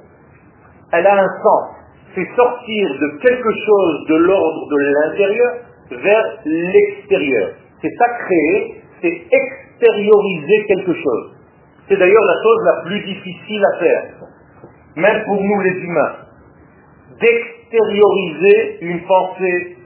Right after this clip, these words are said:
d'extérioriser une idée, de cristalliser, de traduire une pensée en quelque chose, ne serait-ce qu'en verbe. Essayez de faire passer un cours, vous allez voir que c'est pas facile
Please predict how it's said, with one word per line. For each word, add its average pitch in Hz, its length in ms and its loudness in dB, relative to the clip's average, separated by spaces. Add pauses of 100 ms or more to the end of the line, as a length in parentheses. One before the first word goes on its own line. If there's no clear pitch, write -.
(340)
d'extérioriser 202 1400 0 (440)
une 185 220 -4
idée, 175 540 0 (1160)
de 190 80 4
cristalliser, 202 1120 -2 (200)
de 202 100 4
traduire 220 880 0 (400)
une 202 340 0
pensée 196 800 2 (280)
en 180 300 2 (100)
quelque 202 400 2
chose, 160 300 2 (300)
ne 160 120 -2
serait-ce 185 760 -2
qu'en 175 260 0
verbe. 220 560 2 (880)
Essayez 208 760 2
de 165 380 2
faire - 240 2
passer 196 320 2
un 175 220 0
cours, 190 420 -4
vous 165 100 0
allez 180 160 4
voir 214 260 2
que 185 120 -2
c'est - 80 -4
pas 208 240 2
facile 156 420 -8